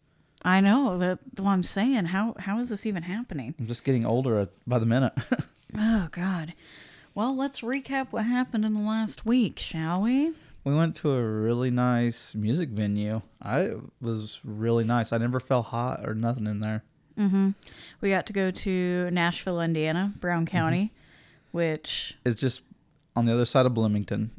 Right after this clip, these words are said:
Speaker 2: Indiana.
Speaker 1: is super
Speaker 2: Almost
Speaker 1: hilly, but it's really nice.
Speaker 2: It was really nice. The venue was great.
Speaker 1: Mm-hmm. We got to see Cheap Trick play.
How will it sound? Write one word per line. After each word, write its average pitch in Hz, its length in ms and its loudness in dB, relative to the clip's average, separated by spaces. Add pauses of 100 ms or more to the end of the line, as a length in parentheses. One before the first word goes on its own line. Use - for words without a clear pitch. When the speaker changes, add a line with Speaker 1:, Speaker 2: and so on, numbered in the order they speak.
Speaker 2:
Indiana. 107 500 0 (300)
Speaker 1:
is 175 100 -10
super 277 480 0
Speaker 2:
Almost 143 160 2
Speaker 1:
hilly, 185 300 4
but 208 180 0
it's 180 220 -4
really 165 260 -2
nice. - 400 -12 (160)
Speaker 2:
It 120 140 0
was 180 160 0
really 147 320 4
nice. 107 240 2
The 110 160 2
venue 139 480 4
was 98 240 -2
great. 110 880 -2 (120)
Speaker 1:
Mm-hmm. 170 380 -2 (600)
We 190 80 -2
got 190 160 0
to 208 100 -6
see 220 220 0
Cheap - 320 -6
Trick - 340 -8
play. 143 400 -2